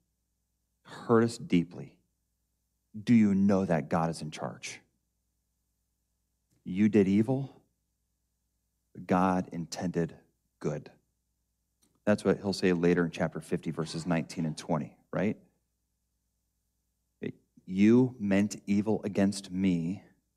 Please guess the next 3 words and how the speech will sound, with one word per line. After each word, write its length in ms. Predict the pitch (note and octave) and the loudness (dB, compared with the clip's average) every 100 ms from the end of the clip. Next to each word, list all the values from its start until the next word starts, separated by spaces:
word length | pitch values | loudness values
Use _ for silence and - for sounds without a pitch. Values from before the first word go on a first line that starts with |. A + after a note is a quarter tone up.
| _ _ F#2 | _ _ -4
God 500 | F#2 F#2 G#2 G2+ G#2+ - _ _ _ _ _ - | 0 2 0 -2 -4 -12 _ _ _ _ _ -6
intended 720 | F#2 - G#2 F#2+ F2+ E2+ F2+ - _ _ _ _ _ _ _ _ | -6 -4 -2 0 0 -2 -6 -18 _ _ _ _ _ _ _ _
good." 320 | - D3+ C#3+ | -4 -4 -4